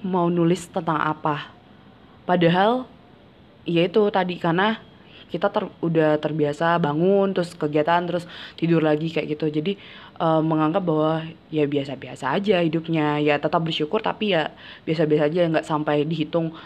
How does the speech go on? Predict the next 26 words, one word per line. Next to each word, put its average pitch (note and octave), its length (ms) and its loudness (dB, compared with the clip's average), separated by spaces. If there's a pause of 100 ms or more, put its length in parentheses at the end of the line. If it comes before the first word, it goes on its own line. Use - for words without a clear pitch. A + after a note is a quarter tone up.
(300)
eh, D3+ 240 2
"Oh, G3+ 400 2
bersyukurku D#3+ 480 -4
gini, F3 160 0
gini, D3+ 200 0 (120)
gini." C#3 140 -8 (500)
Ternyata A#3 400 2
setelah E3+ 480 2
aku E3 240 -2
mulai E3+ 400 2
coba F3 240 2
jabarkan, D#3+ 800 0 (240)
mulai D3+ 200 0 (120)
dari, D3+ 140 -2 (380)
"Oh, F#3+ 200 2
aku E3+ 280 -2
bersyukur, G3+ 640 0 (240)
aku D#3 280 -8
bisa - 160 -2
bangun D#3 240 0
pagi, E3 560 -4 (320)
aku E3+ 160 -8
bersyukur, F3+ 720 0
eh, D#3+ 400 -4
aku D3+ 120 -6
bisa D3+ 600 -4